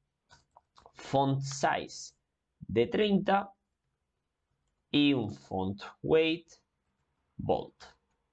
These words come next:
Muy bien. Pues ahora sí podemos comprobar lo que tenemos. Le vamos a ejecutar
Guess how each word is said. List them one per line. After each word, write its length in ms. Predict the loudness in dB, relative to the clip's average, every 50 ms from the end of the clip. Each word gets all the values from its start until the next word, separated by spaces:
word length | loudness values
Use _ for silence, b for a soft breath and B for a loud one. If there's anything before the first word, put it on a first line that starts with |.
| _ _ _ _ _ _ _ _ _ _ _ _ _ _ _ _ _ _ _ _ -2
Muy 180 | 0 0 0
bien. 160 | 0 -4 -8 -14 _ _ _ _ _ b b b b b b
Pues 160 | 0 2 2
ahora 240 | 2 0 0 -2 -2
sí 320 | -2 0 -2 -2 -2 -2 _
podemos 360 | 0 0 2 2 0 -2 0
comprobar 560 | 0 -2 -2 0 0 2 2 2 0 -2 -6 _ _ _
lo 480 | -4 0 2 4 4 4 2 2 -2 -4 0
que 140 | 0 0 0
tenemos. 840 | 0 -2 -2 0 -2 -2 -6 -8 -14 -16 -16 -14 -16 -16 -18 _ _ _
Le 100 | -2 0
vamos 480 | 2 4 4 4 2 0 -2 -6 -10 -12
a 60 | -12
ejecutar 680 | -6 -2 -2 0 0 2 2 2 2 2 0 -4 -8